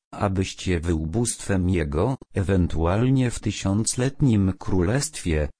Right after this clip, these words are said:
ubogaceni byli. Drugi Koryntów, rozdział ósmy, werset dziewiąty.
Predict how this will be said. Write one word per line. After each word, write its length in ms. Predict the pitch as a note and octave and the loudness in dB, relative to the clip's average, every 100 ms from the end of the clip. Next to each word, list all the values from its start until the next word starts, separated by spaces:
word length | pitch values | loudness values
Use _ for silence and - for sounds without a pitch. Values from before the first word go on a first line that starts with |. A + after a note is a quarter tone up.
| _ | _
ubogaceni 880 | A#2+ G#2+ G2 F2 - C#3 C#3+ C#3+ D3 | 0 0 0 0 0 0 2 2 2
byli. 500 | G#2 A#2 D#2+ A1+ A#1+ - _ _ | 0 -2 -2 -8 -10 -14 _ _
Drugi 520 | F#2+ A2+ D3 C3+ C3 B2+ | -2 2 2 2 -2 -2
Koryntów, 640 | - D#2+ C#2 C2+ F#2 - | -2 0 -2 -4 -6 -2
rozdział 640 | F2 G2+ F#2+ F2 F#2+ F#2 A2+ | -2 0 -2 0 0 2 2
ósmy, 400 | A#2 - A#2 F#2 | 0 2 2 2
werset 580 | G#2 E2+ - A2 F2 | 0 -2 0 0 0
dziewiąty. 840 | D2+ E2 F2 D#2+ C#2 C#2 A#1 - | -2 -2 0 0 0 -2 -4 -8